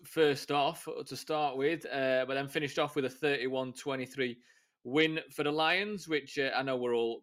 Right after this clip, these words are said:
pretty pleased about, um, albeit Baker Mayfield did put in a decent shift. Um, Charlie, how did you see that one?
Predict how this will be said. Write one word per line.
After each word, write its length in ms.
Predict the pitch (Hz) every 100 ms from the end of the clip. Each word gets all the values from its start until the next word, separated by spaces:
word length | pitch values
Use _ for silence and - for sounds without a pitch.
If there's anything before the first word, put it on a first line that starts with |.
| _
pretty 300 | - 131 117
pleased 500 | - 135 127 123 131
about, 460 | 123 123 160 180
um, 240 | 135 127 131 -
albeit 460 | 131 117 117 110 - _ _ _ _
Baker 300 | 131 123 131
Mayfield 420 | 120 117 113 113 113
did 220 | 123 -
put 160 | 113
in 80 | 113
a 60 | 107
decent 460 | 113 113 - 107
shift. 460 | 104 120 123 - - _ _ _ _
Um, 300 | 147 147 151 - 165
Charlie, 260 | 180 180
how 60 | 180
did 140 | 170
you 80 | 170
see 160 | 165 175
that 160 | 165
one? 260 | 107 107